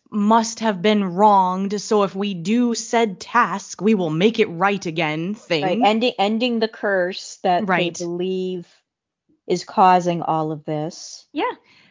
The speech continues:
Speaker 1: It checks all the boxes. Is it the world's greatest movie? No.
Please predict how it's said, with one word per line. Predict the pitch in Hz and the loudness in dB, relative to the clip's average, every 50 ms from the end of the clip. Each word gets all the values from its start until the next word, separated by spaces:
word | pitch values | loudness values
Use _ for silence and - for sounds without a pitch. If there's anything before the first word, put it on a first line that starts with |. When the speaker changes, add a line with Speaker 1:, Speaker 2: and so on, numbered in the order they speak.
| _ _ - - | _ _ -2 -2
Speaker 1:
It | 381 381 - | -2 -2 -2
checks | - - - 349 403 - - - | -8 -6 -4 -4 -6 -6 -4 0
all | 320 330 349 359 | 2 4 4 4
the | 349 339 | 4 4
boxes. | 240 233 240 285 302 - - 175 160 156 | 6 6 4 4 2 -2 -6 -6 -6 -2
Is | - 240 220 | -2 -2 0
it | 240 254 233 | -2 -2 -2
the | 254 247 | -2 0
world's | 233 247 254 262 247 240 | 0 2 0 0 -2 -2
greatest | - 254 254 254 247 - | -2 -2 -2 0 0 0
movie? | 254 254 247 269 294 294 | 0 0 2 2 0 0
No. | 220 208 202 190 175 156 147 | 2 2 2 4 4 2 0